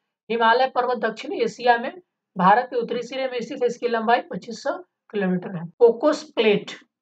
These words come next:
किनके मध्य पाई जाती है? तो इसका सही उत्तर है मध्य अमेरिका और प्रशांत प्लेट के बीच पाई जाती है Cocos। संयुक्त राज्य अमेरिका का रस्ट बाउल निम्नलिखित में से किस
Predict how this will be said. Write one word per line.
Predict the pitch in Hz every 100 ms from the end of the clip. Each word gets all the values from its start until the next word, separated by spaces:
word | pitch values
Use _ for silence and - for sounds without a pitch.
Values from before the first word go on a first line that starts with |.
| _
किनके | - 254 226
मध्य | 311 285 214
पाई | 202 220 208
जाती | 208 208 233
है? | 214 262
तो | 247
इसका | 202 220
सही | 180 208
उत्तर | 233 - 233
है | 220
मध्य | 220 233
अमेरिका | 233 226 214 233 233 - _ _ _ -
और | 247 339 -
प्रशांत | 214 185 214 220 214
प्लेट | - 196 180
के | 185
बीच | 185 180 -
पाई | 185 180
जाती | 180 180 180
है |
Cocos। | 170 214 - 202 - -
संयुक्त | 233 262 285
राज्य | 277 277
अमेरिका | 277 262 247 277
का | 285 285 320 208
रस्ट | 254 - -
बाउल | 220 214 226 262
निम्नलिखित | 226 220 220 247 262
में | 262
से | - 285 - _ _
किस | 302 302